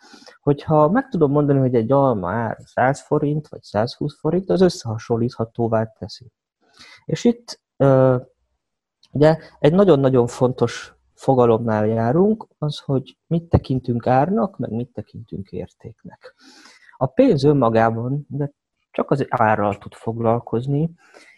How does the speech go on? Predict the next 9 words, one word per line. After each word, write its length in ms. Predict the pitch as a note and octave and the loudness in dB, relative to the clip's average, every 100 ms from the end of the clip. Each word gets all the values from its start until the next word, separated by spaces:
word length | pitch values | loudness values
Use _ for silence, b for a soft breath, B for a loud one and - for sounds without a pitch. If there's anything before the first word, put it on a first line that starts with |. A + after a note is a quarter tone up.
| _ | _
és, 460 | B2+ C3 B2+ - B2+ | 0 2 2 -2 -6
ö, 420 | B2 B2 C3 C#3 C#3 _ _ _ _ _ | -2 2 2 0 -4 _ _ _ _ _
az 140 | A#2+ | 0
ár 280 | D3+ C#3+ A#2+ | 4 4 2
az 180 | A#2+ - | -2 -4
pedig 260 | A#2+ B2+ | -4 0
általában 640 | A2 G#2+ - A2 G#2+ A#2+ A2+ | 0 0 0 -2 0 -2 -2
a 260 | A#2 A2+ _ _ _ | -2 -4 _ _ _
csere, 500 | - A#2+ G#2 G2 | -4 0 0 -2